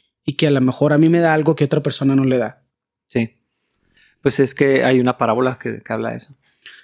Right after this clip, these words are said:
Speaker 2: "Tienes
Speaker 1: Sí.
Speaker 2: envidia porque soy bueno".
Speaker 1: "Tienes envidia porque soy bueno, tú me vas a venir a decir a mí cómo voy a administrar mi dinero". Y la neta, esta es la parte que es tal vez compleja de, de procesar. Yo no puedo prometer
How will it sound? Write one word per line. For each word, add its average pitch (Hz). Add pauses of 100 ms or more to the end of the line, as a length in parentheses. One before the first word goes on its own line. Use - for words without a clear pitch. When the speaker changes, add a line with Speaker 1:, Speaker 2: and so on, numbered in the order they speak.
Speaker 2:
"Tienes 131
Speaker 1:
Sí. 151
Speaker 2:
envidia 131
porque -
soy -
bueno". 151 (560)
Speaker 1:
"Tienes 180
envidia 185
porque 220
soy 196
bueno, 190
tú 185
me 180
vas 185
a 202
venir 175
a -
decir 170
a 165
mí 170
cómo 175
voy 175
a -
administrar 165
mi 175
dinero". 175 (1400)
Y 220
la 208
neta, 233 (360)
esta 185
es 208
la 208
parte 202
que 180
es 156
tal 180
vez 170 (480)
compleja 190
de, 151 (340)
de 131
procesar. 135 (1120)
Yo 180
no 196
puedo 214
prometer 180